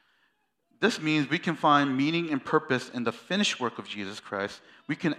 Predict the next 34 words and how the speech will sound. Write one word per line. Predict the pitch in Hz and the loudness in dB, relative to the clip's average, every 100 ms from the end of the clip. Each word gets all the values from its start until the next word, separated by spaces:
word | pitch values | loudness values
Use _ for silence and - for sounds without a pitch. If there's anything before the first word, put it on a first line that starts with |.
| - | 0
actually | 151 - - 143 120 | 0 0 -4 -4 -2
rest | 120 151 113 - | 0 2 0 -4
because | 120 - 120 - - - _ _ _ _ | -6 -2 -2 -4 -18 -20 _ _ _ _
our | - 156 | 4 4
reason | 156 185 185 180 | 6 8 8 6
for | 151 | -2
existence | 135 117 - 165 - 117 104 - _ _ _ _ - | -4 -4 -2 -2 -4 -8 -10 -16 _ _ _ _ -10
is | 113 | -4
not | 143 175 | -2 0
to | 156 | -2
advance | 117 123 143 | -4 -4 -2
our | 113 110 | -2 -4
own | 120 151 | -4 -6
paradise. | 160 98 101 98 98 | -6 -8 -6 -8 -8
We're | - 143 | -6 -6
already | 135 151 160 156 | -6 -8 -10 -12
in | 180 | -14
paradise. | 127 117 107 - - - _ _ _ _ _ _ _ _ _ _ _ _ _ | -14 -16 -16 -20 -20 -20 _ _ _ _ _ _ _ _ _ _ _ _ _
Luke | 135 180 | -2 0
chapter | - - 165 | 0 0 -4
twenty-three, | - 160 143 - 156 123 101 - _ _ | -6 -4 -6 -6 -4 -4 -6 -14 _ _
when | 117 | -8
Jesus | 110 156 147 | -8 -8 -6
was | 143 - | -8 -8
getting | 160 147 | -8 -8
crucified | 131 - 147 127 - 101 98 - - _ _ - | -8 -8 -8 -6 -2 0 -2 -8 -20 _ _ -6
and | 117 | 0
there | 123 | 2
was | 120 | 2
a | |
criminal | 113 - 151 139 | -2 -2 -2 0
next | 117 117 - | -2 -6 -8
to | 107 | -6
him, | 95 | -6